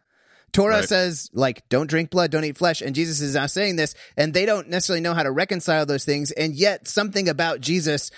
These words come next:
Speaker 1: has drawn them in to say, "Well, where else are we gonna go?" You know what I'm saying? Actually,
Speaker 2: They've
Speaker 1: Marty
Speaker 2: experienced, they've experienced the person of the Christ on some level. What you're, what you're getting at is they've had
Speaker 1: Yes.
Speaker 2: some experience
Speaker 1: Yes.
Speaker 2: with something more transcendent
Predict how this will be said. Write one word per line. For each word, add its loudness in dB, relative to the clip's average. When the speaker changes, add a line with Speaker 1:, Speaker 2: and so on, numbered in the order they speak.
Speaker 1:
has 2
drawn 0
them -2
in 0
to -4
say, 0
"Well, 2
where 0
else -2
are 2
we 0
gonna -2
go?" -2
You -2
know 2
what 0
I'm -2
saying? -2
Actually, 2
Speaker 2:
They've -4
Speaker 1:
Marty 4
Speaker 2:
experienced, 0
they've 2
experienced 0
the -2
person -2
of -4
the -8
Christ -6
on -2
some 2
level. 0
What -2
you're, -6
what 2
you're 4
getting 2
at 4
is 2
they've 2
had 2
Speaker 1:
Yes. 0
Speaker 2:
some 2
experience 0
Speaker 1:
Yes. -4
Speaker 2:
with 2
something 0
more 4
transcendent -2